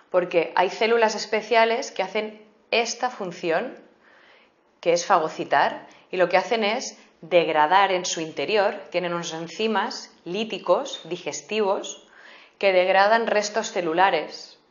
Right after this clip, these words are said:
como puede ser, por ejemplo, piel muerta. Cuando uno se hace una herida, le sale una crosta,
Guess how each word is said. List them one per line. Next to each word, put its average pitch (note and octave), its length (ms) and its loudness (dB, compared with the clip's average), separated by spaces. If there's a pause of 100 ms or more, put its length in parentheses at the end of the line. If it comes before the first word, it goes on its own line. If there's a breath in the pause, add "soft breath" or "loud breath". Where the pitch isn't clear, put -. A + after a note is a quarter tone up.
como D#3 220 -8
puede E3 220 4
ser, F3 180 0
por F#3 120 2
ejemplo, G3 520 0
piel F3 160 4
muerta. D#3 540 -4 (380 soft breath)
Cuando D3+ 200 -4
uno D#3 120 -4
se D#3 100 -8
hace D3+ 160 -12
una D3 120 -4
herida, C4+ 460 2
le A#3 100 -4
sale D#3+ 200 -6
una C#3+ 180 -6
crosta, A#3 520 -4